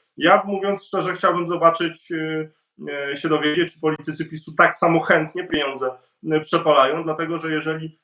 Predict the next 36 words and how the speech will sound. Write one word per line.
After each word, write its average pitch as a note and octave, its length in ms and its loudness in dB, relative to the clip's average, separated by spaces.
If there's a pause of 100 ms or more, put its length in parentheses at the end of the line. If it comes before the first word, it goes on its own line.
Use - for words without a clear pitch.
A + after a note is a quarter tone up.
będziemy D#3+ 320 -2
w E3 60 -10
każdej E3 340 0
sytuacji, D#3 520 0
która F3+ 180 -4
nie F3+ 160 -2
budzi D#3+ 340 -4
jakiejkolwiek D#3+ 760 -2
wątpliwości D#3 600 -4
w - 60 -20
Polsce, C#3+ 360 -10 (300)
robić D#3+ 300 0
referendum, D3+ 640 2 (220)
to B3 60 -2
oczywiście F#3+ 540 0
można C3+ 240 -4
mówić, C#3 240 -4
że C3+ 100 -2
to C3 80 -2
jest B2+ 140 -4
świetne C#3 340 -2
zwiększenie B2 400 -4
partycypacji D3+ 680 2
społecznej, C3+ 500 0
że A#2+ 100 -4
w A#2+ 60 -10
ten B2 100 -20
sposób A#2+ 320 -20
więcej B2+ 260 -12
Polaków B2+ 480 0 (240)
będzie C3+ 280 0
zaangażowanych C#3+ 600 2
w - 60 -8
życie D#3+ 220 0
publiczne. D3+ 480 -4 (420)
No, E3+ 80 2